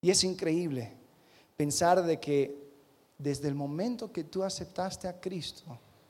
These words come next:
como tu Salvador, hasta la eternidad tienes la presencia de Dios contigo.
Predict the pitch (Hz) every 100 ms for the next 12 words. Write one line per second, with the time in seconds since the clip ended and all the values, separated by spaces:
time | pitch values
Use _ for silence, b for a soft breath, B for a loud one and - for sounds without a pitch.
0 | _ _ - 131 127 180 180 185 180 175
1 | 147 143 - - _ _ _ _ _ _
2 | _ - 160 143 - 135 135 131 131 143
3 | 135 143 139 185 127 104 - - - -
4 | - _ _ _ _ _ _ 156 139 135
5 | 127 135 - 160 - 139 139 135 113 -
6 | 120 131 113